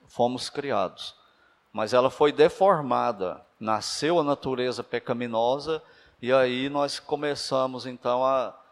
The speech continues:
a, a, a nos tornar a imagem do diabo. De imagem de Deus, nós vamos para a imagem do diabo.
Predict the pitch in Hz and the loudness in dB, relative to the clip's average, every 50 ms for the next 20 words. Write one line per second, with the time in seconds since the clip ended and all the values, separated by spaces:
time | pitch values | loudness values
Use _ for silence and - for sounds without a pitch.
0 | _ _ _ _ _ _ - 113 120 117 135 127 117 113 110 113 - - 135 113 | _ _ _ _ _ _ -6 -4 -4 -2 0 0 0 0 -2 -4 -10 -8 -8 -6
1 | 113 117 120 117 - - - 131 123 123 120 120 120 123 127 139 135 143 143 139 | -6 -6 -6 -6 -6 -2 2 2 2 2 2 0 0 0 0 2 0 -2 -6 -4
2 | 131 127 127 135 143 147 127 160 147 131 151 143 147 202 190 143 120 120 120 117 | -2 0 2 2 2 0 -2 -8 -10 -10 -10 -10 -8 -4 -2 -2 0 0 -2 -2
3 | 104 95 - - _ _ _ _ _ _ _ _ _ _ _ 98 107 117 117 113 | -4 -14 -18 -18 _ _ _ _ _ _ _ _ _ _ _ -14 -10 -10 -8 -4
4 | 113 113 113 135 147 135 156 156 143 160 147 135 139 135 143 160 170 165 160 156 | -2 0 0 0 -2 -4 -8 -10 -10 -12 -6 -2 -2 0 0 -2 -4 -6 -8 -6
5 | 151 147 147 135 135 135 143 147 143 135 - - 147 147 151 147 135 131 127 127 | -6 -6 -6 -8 -6 -4 -4 -4 -4 -6 -8 -6 -4 -4 -4 -4 -2 -2 -2 -2
6 | 135 131 147 147 147 151 147 160 170 147 120 110 87 - - | -2 -4 -8 -12 -12 -12 -10 -8 -4 -2 -2 -2 -2 -4 -8